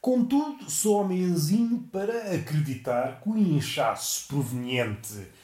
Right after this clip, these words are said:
um inchaço oferecido por uma abelha, provoca mais dor. Enfim, cada um relaciona-se com as dores de forma diferente. Vamos falar de animais?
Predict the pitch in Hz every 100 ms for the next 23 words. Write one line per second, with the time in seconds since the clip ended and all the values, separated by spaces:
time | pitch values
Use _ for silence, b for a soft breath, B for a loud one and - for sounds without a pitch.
0 | B - 131 127 - 139 113 139 120 -
1 | 151 147 - 117 113 113 117 127 131 147
2 | 151 B B B 151 190 151 170 180 170
3 | 175 151 127 104 - 254 247 - 139 104
4 | - _ 208 185 185 240 247 - - -
5 | 151 180 - 202 202 170 - - 165 160
6 | 151 127 139 180 165 - - - - -
7 | 135 131 120 - 101 - - - b b
8 | b b b 143 190 - - 131 117 117
9 | 117 117 123 202 -